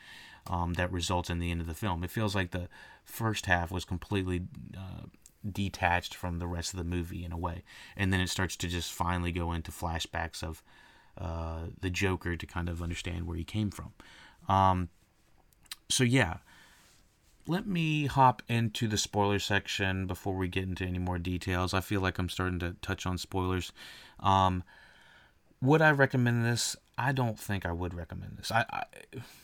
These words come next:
it's, it's more interesting to see it as a failure,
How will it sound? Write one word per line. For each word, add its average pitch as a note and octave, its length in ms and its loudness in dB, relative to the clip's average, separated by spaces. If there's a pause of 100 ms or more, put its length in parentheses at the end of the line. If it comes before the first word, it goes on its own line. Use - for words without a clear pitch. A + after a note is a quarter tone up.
(520)
it's, - 520 0 (1400)
it's - 280 0 (140)
more D3 640 2
interesting A#2+ 640 2
to G2+ 100 -4
see G#2 400 2
it F#2+ 140 0 (340)
as F#2 420 2
a F#2+ 120 -2
failure, B2 920 0